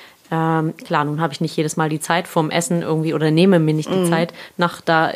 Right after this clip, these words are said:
Speaker 1: den Test zu machen. Aber es ist schon spannend, ähm, dass manchmal, ich hasse zum Beispiel Bananen, aber ich mag manchmal, wenn ich abends was getrunken hab, zum
Speaker 2: Mhm.
Speaker 1: Beispiel am nächsten Tag, dann will ich unbedingt diese Banane essen.
Speaker 2: Mhm.
Speaker 1: Also, ja, wie der Körper so weiß, was einem auch gut tut,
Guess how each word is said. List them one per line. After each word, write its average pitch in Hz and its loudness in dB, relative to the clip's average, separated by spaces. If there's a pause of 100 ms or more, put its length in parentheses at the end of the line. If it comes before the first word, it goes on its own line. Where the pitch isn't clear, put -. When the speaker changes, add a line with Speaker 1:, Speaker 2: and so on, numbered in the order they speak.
Speaker 1:
den 160 -2
Test 196 -4
zu 190 -2
machen. 156 -2
Aber 165 -2
es 165 -8
ist 175 -4
schon 185 -2
spannend, 185 0 (540)
ähm, 170 0
dass 170 -2
manchmal, 175 2
ich - -6
hasse 180 0
zum 156 -2
Beispiel 151 -2
Bananen, 156 0 (340)
aber 175 -4
ich 175 -4
mag 175 0
manchmal, 165 2
wenn 165 0
ich - -6
abends 160 -2 (260)
was 160 -4
getrunken 247 -2
hab, 185 2
zum 165 -4
Speaker 2:
Mhm. 160 4
Speaker 1:
Beispiel 202 0
am 170 0
nächsten 165 -2
Tag, - -2 (280)
dann 175 0
will 185 4
ich 156 -4
unbedingt 160 -2
diese 160 -4
Banane 165 2
essen. 185 2
Speaker 2:
Mhm. - 0
Speaker 1:
Also, 156 -2 (340)
ja, 175 -2
wie 165 -2
der 170 4
Körper 180 0
so 170 -4
weiß, 175 2
was 180 -2 (100)
einem 185 -2
auch - -4
gut 208 -2
tut, - -6